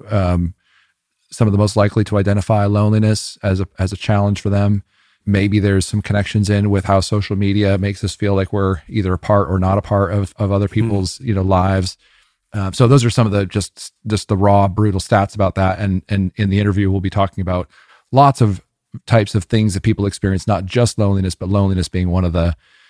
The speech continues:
Speaker 1: the, the most pervasive, uh, experiences now. And, um, you know, what is it that we in our, in our society and in our churches, in our communities, in our households can do,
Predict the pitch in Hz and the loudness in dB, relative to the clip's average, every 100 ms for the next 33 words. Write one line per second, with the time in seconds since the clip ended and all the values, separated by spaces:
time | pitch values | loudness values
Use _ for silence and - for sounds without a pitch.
0 | _ _ - 101 - 101 95 - 98 101 | _ _ -2 -2 2 2 2 0 0 2
1 | 98 - 92 82 - _ 95 92 - - | 2 2 0 0 -6 _ -6 -6 -6 -2
2 | 101 101 95 95 87 95 87 87 87 - | 0 2 0 -2 0 0 2 2 0 -2
3 | 95 92 90 87 87 87 90 101 87 87 | -2 0 0 0 0 -2 -2 -2 0 -2
4 | 92 - 107 104 98 95 92 101 95 90 | -4 0 2 2 2 -2 -2 0 0 0
5 | 92 95 98 92 92 104 - 101 95 92 | 0 -2 -2 -2 -2 -4 0 2 2 0
6 | 90 95 101 95 107 95 92 90 92 - | 0 0 0 2 0 2 0 0 -2 -2
7 | 95 90 87 90 85 101 95 98 90 92 | -2 0 -2 -2 0 0 0 0 0 -2
8 | 98 92 92 90 85 | -2 2 2 2 0